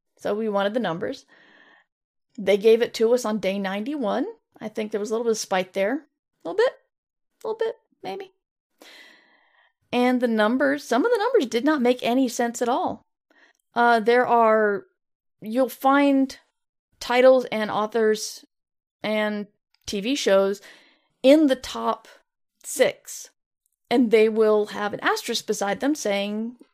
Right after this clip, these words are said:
"Declared ineligible." There are very clear rules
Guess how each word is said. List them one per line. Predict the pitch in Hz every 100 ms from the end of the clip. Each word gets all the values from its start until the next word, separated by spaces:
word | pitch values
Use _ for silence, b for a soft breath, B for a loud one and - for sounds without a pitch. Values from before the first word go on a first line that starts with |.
| _ _ _ 220
"Declared | 233 254 254 233
ineligible." | 214 185 180 196 - - _ _ _ _ - B B B B
There | 269
are |
very | 277 339
clear | - 359 349
rules | 302 381 466 - - -